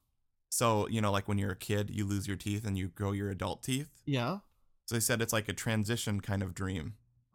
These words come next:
Speaker 2: Oh, interesting.
Speaker 1: Isn't that weird?
Speaker 2: Yeah.
Speaker 1: Um, and I've only had it once. I haven't had it since.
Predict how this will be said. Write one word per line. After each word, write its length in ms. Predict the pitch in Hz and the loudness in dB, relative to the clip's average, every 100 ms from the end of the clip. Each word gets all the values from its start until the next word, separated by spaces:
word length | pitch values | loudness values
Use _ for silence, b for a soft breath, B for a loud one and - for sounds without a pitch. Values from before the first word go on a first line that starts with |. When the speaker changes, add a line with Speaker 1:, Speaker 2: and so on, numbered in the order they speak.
| 214 | -16
Speaker 2:
Oh, 280 | 151 143 - - | -12 -12 -12 -12
interesting. 680 | 208 - 139 - 117 107 - _ _ _ - | -10 -6 -4 -4 -6 -10 -14 _ _ _ -6
Speaker 1:
Isn't 140 | 110 | -2
that 180 | 143 156 | 0 0
weird? 560 | 98 104 107 123 160 208 - | 0 2 2 2 -2 -8 -4
Speaker 2:
Yeah. 320 | 151 220 120 - _ _ _ _ _ _ _ _ _ - | -2 -2 -4 -10 _ _ _ _ _ _ _ _ _ 0
Speaker 1:
Um, 400 | 117 110 104 104 - | 4 6 4 0 0
and 140 | 120 117 | 6 6
I've 140 | 113 | 6
only 220 | 131 135 | 4 4
had 140 | 139 123 | 4 4
it 100 | 101 | 2
once. 240 | 110 117 | 2 2
I 60 | 101 | 2
haven't 280 | 127 123 123 | 2 2 0
had 140 | 123 | 0
it 120 | 113 | -2
since. 600 | - - 120 95 - - | -2 -2 0 -2 -6 -10